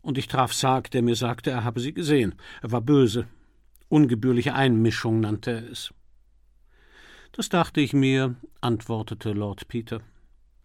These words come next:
„Ich bringe den lieben alten Sarg gern in Unruhe, er ist immer so grob. Ich lese es in den Sternen, dass er sich das Mädchen Gladys so und so vorgeknöpft hat.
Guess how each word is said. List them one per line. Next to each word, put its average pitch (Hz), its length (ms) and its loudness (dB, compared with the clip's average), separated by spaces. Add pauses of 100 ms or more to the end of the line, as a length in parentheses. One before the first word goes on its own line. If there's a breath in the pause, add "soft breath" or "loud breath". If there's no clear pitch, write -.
„Ich 139 140 -2
bringe 185 240 6
den 160 120 6
lieben 190 220 2
alten 139 240 -2
Sarg 135 320 2
gern 170 260 2
in 190 140 -2
Unruhe, 131 440 0
er 156 40 2
ist 170 140 -2
immer 247 180 -2
so 185 140 -4
grob. 247 260 -8 (580 loud breath)
Ich - 240 -4
lese 208 420 2
es - 220 -4
in 147 180 2
den 120 140 0
Sternen, 147 560 0
dass 120 200 -4
er 135 80 -2
sich 135 160 -6
das - 180 -6
Mädchen 143 420 0
Gladys 131 400 0
so 143 160 6
und 131 160 4
so 123 160 0
vorgeknöpft 120 760 -2
hat. 135 120 -4